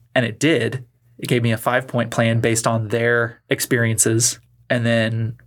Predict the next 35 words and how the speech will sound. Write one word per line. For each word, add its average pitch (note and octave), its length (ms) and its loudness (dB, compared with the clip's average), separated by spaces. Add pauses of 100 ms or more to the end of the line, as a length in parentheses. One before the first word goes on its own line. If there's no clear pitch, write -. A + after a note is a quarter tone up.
(680)
I B2 160 0
asked B2 260 0
it, A#2+ 80 2
it A2+ 140 -2
talked C3 200 -2
about, A#2+ 380 0 (300)
um, B2 260 2
recru-, A#2 320 -2
it's, B2 380 2
it C#3 120 2
mentioned B2 300 4
recruitment. - 520 0 (540)
So - 100 -4
I - 20 0
said, B2 180 0
"Give F3 100 2
me A3+ 80 0
some F#3+ 120 0
more F3 120 4
context D3+ 480 0
of A#2+ 80 2
what - 120 0
recruitment - 480 0
means." - 320 -2
So - 300 -2
then A#2+ 60 0
it - 40 -4
gave A#2+ 180 2
me A#2 400 2
propaganda, E3 540 2
youth D#3+ 240 -2
organization, A2+ 640 2
social D#3+ 280 0
economic D#3+ 360 0
incentives, A#2 400 0